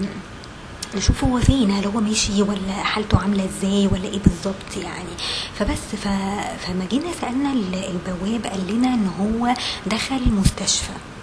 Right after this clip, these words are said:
كويس، مس-، مستشفى للأمراض النفسية يعني.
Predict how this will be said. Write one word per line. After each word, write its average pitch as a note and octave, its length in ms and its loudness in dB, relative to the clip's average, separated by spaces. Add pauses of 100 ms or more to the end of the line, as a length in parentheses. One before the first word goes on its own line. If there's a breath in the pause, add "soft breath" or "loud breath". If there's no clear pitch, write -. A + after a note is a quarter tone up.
(180)
كويس، F#3 380 -2
مس-، - 340 -4
مستشفى G3 380 -2
للأمراض F#3+ 480 2
النفسية F3+ 600 -2
يعني. E3+ 400 -10